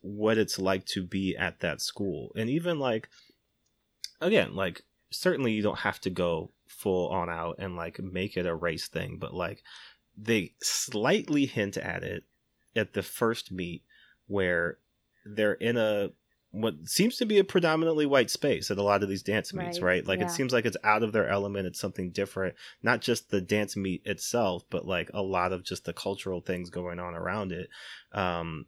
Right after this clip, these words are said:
Speaker 1: and, you know, they feel out of place. You know, you can kinda tell some of the girls are, like, anxious and nervous. And, like,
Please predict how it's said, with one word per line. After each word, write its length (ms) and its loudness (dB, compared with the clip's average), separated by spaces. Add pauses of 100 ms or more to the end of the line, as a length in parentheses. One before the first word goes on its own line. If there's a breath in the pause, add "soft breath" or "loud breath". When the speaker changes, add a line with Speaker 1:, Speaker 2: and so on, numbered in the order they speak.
(120)
Speaker 1:
and, 360 2 (200)
you 140 -2
know, 320 0
they 360 0 (580)
feel 400 2
out 120 6
of 140 -4
place. 480 0
You 140 0
know, 80 0
you 120 -2
can 140 -8
kinda 240 -2
tell 240 -2
some 180 -4
of 60 -2
the 80 0
girls 400 -2
are, 120 0
like, 300 -6
anxious 540 -6
and 100 -8
nervous. 540 -4
And, 140 -12
like, 260 -10